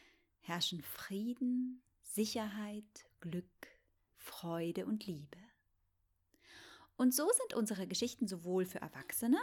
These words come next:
als auch für Kinder geeignet, die sich hineinträumen wollen in eine heile Welt. Kommt also mit in die Zukunft, in die kleine Stadt Charlottesville,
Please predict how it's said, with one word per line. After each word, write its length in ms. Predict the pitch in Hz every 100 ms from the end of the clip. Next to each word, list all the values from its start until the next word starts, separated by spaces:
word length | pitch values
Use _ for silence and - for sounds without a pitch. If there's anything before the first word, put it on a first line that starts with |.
| 605 - - - -
als 340 | 180 175 -
auch 120 | 311
für 140 | - 440
Kinder 340 | 320 208 170
geeignet, 720 | 156 - 160 - - - - _ _ _ _ _
die 120 | 247
sich 340 | 240 240 - -
hineinträumen 960 | 247 240 254 233 - - 160 156 156 151
wollen 420 | 151 156 156 170 _ _ _ _ -
in 160 | 196
eine 400 | - 196 196 -
heile 440 | 185 170 165 175 -
Welt. 180 | 170 143 _ _ - - _ _ _ _ _ _ _ _ _ _ _ - - - - _ _
Kommt 200 | 302 508 440
also 140 | 240
mit 180 | 220 285
in 80 | 220
die 100 | 214
Zukunft, 800 | - 311 151 147 - - - _ _ _ _
in 140 | 208
die 140 | 214 220
kleine 320 | - - 415
Stadt 280 | - 339 339
Charlottesville, 960 | - 294 285 233 - - 160 151 156